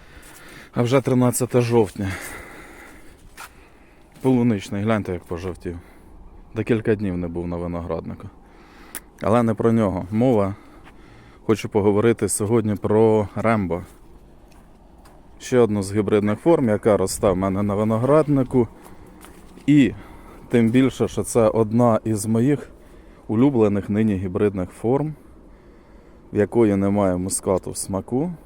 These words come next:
Але от смак Рембо мені дуже подобається. Основні характеристики куща. Значить, е, повторюся ще раз вкотре, сильно вимерзав, бачите, он голі рукави.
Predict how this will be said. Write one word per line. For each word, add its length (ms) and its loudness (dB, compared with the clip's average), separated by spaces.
Але 280 2
от 140 2
смак 380 -2
Рембо 340 0
мені 240 -2
дуже 300 -2
подобається. 760 -6
Основні 420 2
характеристики 840 0
куща. 420 -2
Значить, 540 0
е, 200 4
повторюся 840 2
ще 300 2
раз 280 0
вкотре, 440 4
сильно 420 0
вимерзав, 680 0
бачите, 480 -4
он 140 -8
голі 280 -8
рукави. 520 -8